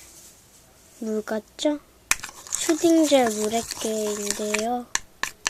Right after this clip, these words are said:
수제 수딩젤 물액개입니다. 하지만 이거 바로 만들면 손에 많이 묻습니다. 이렇게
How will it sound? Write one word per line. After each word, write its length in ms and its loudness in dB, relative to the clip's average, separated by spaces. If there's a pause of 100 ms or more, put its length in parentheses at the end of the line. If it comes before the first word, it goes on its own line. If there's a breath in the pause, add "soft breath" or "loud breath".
(380 loud breath)
수제 480 6
수딩젤 800 4
물액개입니다. 1040 -10 (4000 loud breath)
하지만 880 4
이거 220 -4
바로 380 -2
만들면 1120 -4
손에 380 0
많이 360 -4
묻습니다. 920 -12 (1200)
이렇게 360 -12